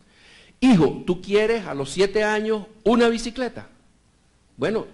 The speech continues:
tráeme la boleta. Tráeme la boleta, viejo. Porque si tú tienes mala boleta, yo no te puedo regalar una bicicleta.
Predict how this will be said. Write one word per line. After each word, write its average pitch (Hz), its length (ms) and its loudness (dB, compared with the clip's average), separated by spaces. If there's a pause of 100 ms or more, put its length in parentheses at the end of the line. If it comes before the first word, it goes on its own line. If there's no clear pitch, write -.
(120)
tráeme 131 400 -4
la 180 100 -6
boleta. 190 520 -4 (1300)
Tráeme 202 460 0
la 220 120 -8
boleta, 226 420 -6
viejo. 135 340 -4 (520)
Porque 196 400 4
si 180 200 -2
tú 233 280 0
tienes 233 300 4
mala 226 280 6
boleta, 214 500 2
yo 202 140 2
no 220 180 2
te 226 120 2
puedo 226 360 4
regalar 196 420 -4
una 214 220 -8
bicicleta. 220 600 -14